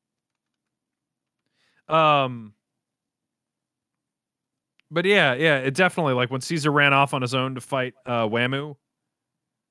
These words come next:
Speaker 2: Sorry, it's Will Anton-, uh, it's Will. Will Zappelli.
Speaker 1: Will Zappelli, yeah.
Speaker 2: I
Speaker 1: Feel like
Speaker 2: needed this. I'm very sorry. I needed
Speaker 1: No.
Speaker 2: to know.
Speaker 1: No, I feel like we, it, it would needed to be done. We should
Speaker 2: That
Speaker 1: always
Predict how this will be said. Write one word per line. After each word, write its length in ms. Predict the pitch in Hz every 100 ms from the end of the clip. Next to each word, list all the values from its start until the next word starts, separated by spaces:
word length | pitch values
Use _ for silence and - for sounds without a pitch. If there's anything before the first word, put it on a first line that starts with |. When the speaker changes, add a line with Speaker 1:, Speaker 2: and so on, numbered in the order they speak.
| _ _ _ _ _ _ _ _ _ _ _ _ _ _ _ _ _ _ _ _ _ _ _ _ _ _ _ _ _
Speaker 2:
Sorry, 300 | - 156 131
it's 120 | 113 123
Will 340 | 143 160 165
Anton-, 460 | 143 131 156 143 123
uh, 320 | 135 123 120
it's 180 | 127 113
Will. 360 | 120 113 90 - 123
Will 160 | 131
Zappelli. 500 | 123 113 117 92 85 _ _ -
Speaker 1:
Will 260 | 143 143
Zappelli, 580 | 120 120 95 92 90 87
yeah. 180 | 85 85
Speaker 2:
I 60 | 117
Speaker 1:
Feel 0 |
like 100 | 127
Speaker 2:
needed 260 | 123 120
this. 320 | 110 101 - -
I'm 140 | 113
very 240 | 110 113 110
sorry. 360 | - 104 90
I 80 | 92
needed 220 | 107 107
Speaker 1:
No. 180 | 131 127
Speaker 2:
to 40 | 104
know. 220 | 90 90 _ -
Speaker 1:
No, 100 | 147
I 80 | 135
feel 200 | - 120
like 140 | 110
we, 240 | 104 98 -
it, 160 | 101 -
it 40 | 110
would 160 | 110
needed 240 | 107 98 87
to 60 |
be 100 | 98
done. 320 | 85 87 85 80 _ -
We 80 |
should 200 | - 120
Speaker 2:
That 60 | 123
Speaker 1:
always 140 | 131